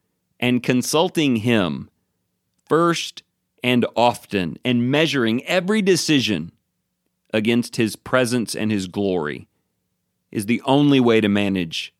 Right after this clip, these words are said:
these other things. All right, with about five minutes left, let me face my biggest challenge today.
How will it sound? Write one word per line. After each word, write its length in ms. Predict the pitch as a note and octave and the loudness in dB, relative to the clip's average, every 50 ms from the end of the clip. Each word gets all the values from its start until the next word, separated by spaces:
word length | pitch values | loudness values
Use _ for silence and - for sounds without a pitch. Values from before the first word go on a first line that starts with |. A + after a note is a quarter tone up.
| _ _ - | _ _ -8
these 200 | - G2+ F#2+ E2+ | -6 -6 -4 -2
other 240 | F#2+ F2+ D#2+ F2 E2+ | -4 -4 -4 -4 -8
things. 460 | - - - D#2 D#2+ - - - - _ _ _ _ _ _ _ _ _ _ _ _ _ _ _ _ _ _ _ _ _ _ _ _ _ _ - | -8 -10 -12 -12 -12 -16 -18 -20 -20 _ _ _ _ _ _ _ _ _ _ _ _ _ _ _ _ _ _ _ _ _ _ _ _ _ _ -4
All 160 | - C#3+ C#3+ | 0 2 4
right, 200 | B2+ A2+ F#2+ D#2 | 4 2 2 0
with 220 | G#2+ C#3 D3 C#3+ - - | 0 -2 -2 -2 -4 -4
about 400 | C#3 B2+ D3+ D3+ D#3+ C#3 - - | -2 0 0 0 0 -2 -4 -2
five 240 | E3 E3 F3+ F3+ E3+ | -2 0 0 0 0
minutes 400 | F3 D#3+ C#3+ B2+ - - - - | 0 0 0 -2 -4 -6 -6 -2
left, 360 | G#2+ G#2+ G#2 G#2 G#2 - - | 0 2 2 0 0 -2 -4
let 200 | A#2 B2 G#2 A#2+ | -2 -2 0 0
me 100 | D#3+ D3 | -2 -2
face 380 | - - B2+ B2 B2+ - - | -2 0 0 0 0 0 -2
my 120 | A#2+ G#2+ G#2 | -2 -2 0
biggest 380 | G2 A2+ A2+ A2 A#2 - - | 0 0 0 0 -2 -2 -2
challenge 520 | - - G#2 G2 F#2+ F2+ F2+ F2 D#2+ - - | -4 -2 -2 -2 -2 -2 -6 -6 -8 -10 -8
today. 420 | - F#2 D2+ C2+ C2+ C2+ - - | -8 -6 -6 -6 -8 -8 -12 -16